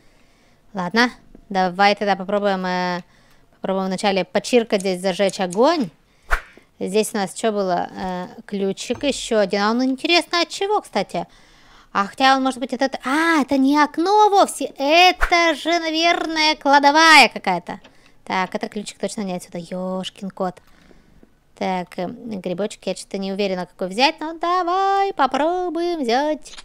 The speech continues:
вот этот вот. Кстати, может быть, вот здесь вот надо, вот здесь нарисован зелёный грибочек. Давай возьмём зелёный. А давай-ка как на картинке, давай вот зелёный возьмём вначале. Такой? Такой зелёный с жёлтым. Да, всё, отлично.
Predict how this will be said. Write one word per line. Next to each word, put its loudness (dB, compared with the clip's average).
вот -2
этот -2
вот. -10
Кстати, -6
может -6
быть, -14
вот -4
здесь 0
вот -6
надо, -2
вот -6
здесь -8
нарисован -6
зелёный 2
грибочек. -4
Давай 0
возьмём -4
зелёный. -2
А -2
давай-ка 2
как 0
на 0
картинке, -2
давай 0
вот -4
зелёный 2
возьмём -2
вначале. -2
Такой? 0
Такой -2
зелёный -4
с -8
жёлтым. -4
Да, 2
всё, -8
отлично. -10